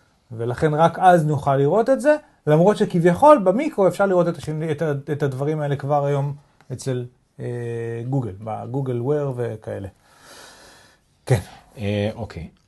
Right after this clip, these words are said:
Speaker 2: האמת שאנחנו, כיוון שהטיימר פה הטעה אותנו, אנחנו קצת יותר ממהרים מה-, ממה שחשבתי.
Speaker 1: עכשיו התחלת
Speaker 2: אבל,
Speaker 1: למהר.
Speaker 2: אה, כן, לצערי, מה
Speaker 1: אוקיי.
Speaker 2: לעשות? זה מבחינת זמן נטו של התוכנית, לא קשור
Speaker 1: אוקיי,
Speaker 2: לזמן
Speaker 1: בסדר.
Speaker 2: האישי שלי.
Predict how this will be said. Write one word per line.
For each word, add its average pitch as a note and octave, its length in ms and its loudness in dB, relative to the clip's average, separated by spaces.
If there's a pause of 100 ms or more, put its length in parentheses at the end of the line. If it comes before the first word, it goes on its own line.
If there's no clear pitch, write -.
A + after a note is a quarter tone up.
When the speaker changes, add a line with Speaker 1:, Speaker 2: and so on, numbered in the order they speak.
(160)
Speaker 2:
האמת G2+ 760 2
שאנחנו, F#2+ 640 0 (100)
כיוון G2+ 220 -6
שהטיימר E2+ 840 -4
פה F#2 120 -10
הטעה G#2 160 -8
אותנו, F2 280 -8
אנחנו F2+ 200 -14
קצת G2+ 240 -10
יותר F2 180 -10
ממהרים D#2+ 540 -10
מה-, D#2+ 260 -12 (760)
ממה F2+ 140 -6
שחשבתי. G2 480 -10 (200)
Speaker 1:
עכשיו A3 240 -2
התחלת D4+ 220 -4
Speaker 2:
אבל, D#4 80 0
Speaker 1:
למהר. D#4 460 4
Speaker 2:
אה, F#2 460 -4
כן, C3+ 200 -4
לצערי, G#2 340 -8
מה - 40 -14 (120)
Speaker 1:
אוקיי. G#2 140 -6
Speaker 2:
לעשות? A2+ 300 -6
זה G2+ 120 -6
מבחינת D3 320 2
זמן D3+ 260 6
נטו C#3+ 180 0
של B2 120 -2
התוכנית, F#2+ 420 -4
לא E2+ 40 -10
קשור - 220 -6
Speaker 1:
אוקיי, E2+ 120 -4
Speaker 2:
לזמן F2+ 160 -4
Speaker 1:
בסדר. F2 120 -2
Speaker 2:
האישי F2+ 220 -4
שלי. D#2 220 -8